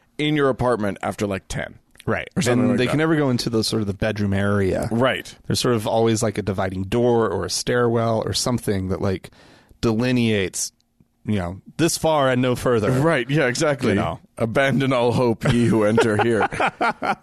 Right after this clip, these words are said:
Speaker 1: Uh,
Speaker 2: But, uh, but yeah, but also, like, let's make sure that,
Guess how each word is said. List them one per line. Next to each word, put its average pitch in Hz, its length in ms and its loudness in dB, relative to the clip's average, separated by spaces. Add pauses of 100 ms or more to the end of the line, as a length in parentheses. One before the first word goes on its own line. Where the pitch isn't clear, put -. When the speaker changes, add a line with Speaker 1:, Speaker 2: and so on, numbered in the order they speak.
(180)
Speaker 1:
Uh, 127 480 2 (640)
Speaker 2:
But, 185 160 0
uh, 180 180 -2
but 170 260 -2
yeah, 151 240 2
but 131 140 0
also, 135 400 2
like, 104 280 -2
let's 110 180 -4
make 104 120 -4
sure 101 240 -4
that, 92 140 -6